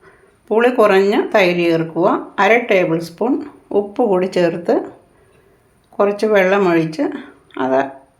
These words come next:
നന്നായിട്ട് അരച്ചെടുക്കുക. കുറച്ച് അധികം വെള്ളമൊഴിച്ച് അരക്കേണ്ടി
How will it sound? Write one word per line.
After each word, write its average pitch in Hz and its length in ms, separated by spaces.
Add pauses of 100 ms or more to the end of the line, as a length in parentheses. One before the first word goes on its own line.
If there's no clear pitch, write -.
നന്നായിട്ട് 226 520
അരച്ചെടുക്കുക. 165 580 (1120)
കുറച്ച് 226 380 (220)
അധികം 220 380
വെള്ളമൊഴിച്ച് 214 640 (120)
അരക്കേണ്ടി 185 480